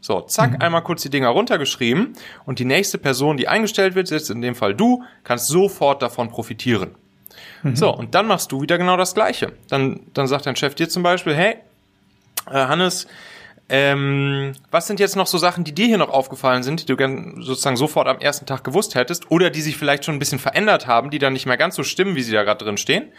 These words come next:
Speaker 2: Mhm.
Speaker 1: Ähm, schreib das doch einfach noch dazu." So, bam. Und so gibt sich einfach dieses, ja,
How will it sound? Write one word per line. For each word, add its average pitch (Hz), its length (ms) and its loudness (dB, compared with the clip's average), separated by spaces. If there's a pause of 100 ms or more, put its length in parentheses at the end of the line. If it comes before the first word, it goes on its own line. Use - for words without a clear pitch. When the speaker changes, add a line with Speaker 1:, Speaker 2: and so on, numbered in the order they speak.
(300)
Speaker 2:
Mhm. 135 180 -2
Speaker 1:
Ähm, 135 600 0
schreib - 260 0
das 170 160 -4
doch 180 100 -6
einfach 190 220 0
noch 202 100 0
dazu." 220 500 0 (440)
So, 180 180 2
bam. - 300 2
Und 117 200 -8
so 254 460 0 (360)
gibt 202 200 -2
sich - 220 -2
einfach 165 240 0
dieses, 151 560 -2 (380)
ja, - 260 -2